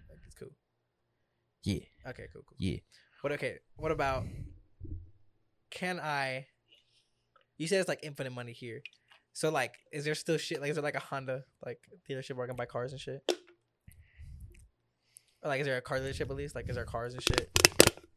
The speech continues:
Speaker 1: Okay, gotcha, gotcha. Crimp. But there's, like, shit I can do. Like, there's, like, grocery stores, video
Speaker 2: Yeah.
Speaker 1: games. I can do all that shit.
Speaker 2: Yeah.
Speaker 1: Are the video games in English?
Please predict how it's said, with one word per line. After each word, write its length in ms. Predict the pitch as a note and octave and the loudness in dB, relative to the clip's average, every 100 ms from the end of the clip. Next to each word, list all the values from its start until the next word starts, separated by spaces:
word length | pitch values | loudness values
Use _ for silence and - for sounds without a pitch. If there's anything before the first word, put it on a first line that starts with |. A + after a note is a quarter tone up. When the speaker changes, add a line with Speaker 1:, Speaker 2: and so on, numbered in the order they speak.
| - | -12
Speaker 1:
Okay, 200 | A#2 G#2 | -8 -6
gotcha, 240 | - - | -8 -12
gotcha. 240 | - - - C#3+ _ _ - - | -14 -16 -16 -20 _ _ -20 -8
Crimp. 220 | B2+ - - - D#4+ - - - - - - - - - | -8 -8 -4 0 0 0 -20 -20 -20 -16 -12 -12 -12 -4
But 140 | D3+ F3 | 4 6
there's, 120 | G#3+ | 8
like, 120 | F3+ | 6
shit 100 | F#3+ | 4
I 40 | E3 | 2
can 120 | C#3+ | 0
do. 140 | C3 A2+ | -4 -4
Like, 100 | B2+ | -4
there's, 120 | C3 | -4
like, 80 | B2 | -4
grocery 220 | B2+ - | -4 -4
stores, 240 | C3+ C3 | -4 -2
video 160 | C3 C3+ | 2 8
Speaker 2:
Yeah. 160 | C#3 F2+ | 8 8
Speaker 1:
games. 120 | B2+ | 4
I 60 | |
can 80 | C#3+ | -2
do 80 | C3 | -4
all 80 | G#2+ | -4
that 120 | B2 | -8
shit. 200 | - - B2 | -12 -6 6
Speaker 2:
Yeah. 300 | A#2 F2+ E2 - - - - | 10 10 8 -4 -20 -6 -2
Speaker 1:
Are 40 | |
the 60 | C3 | 0
video 140 | D3+ | 0
games 160 | D#3 C#3 | 0 -2
in 60 | |
English? 360 | C#3 F3+ F3+ | 2 2 0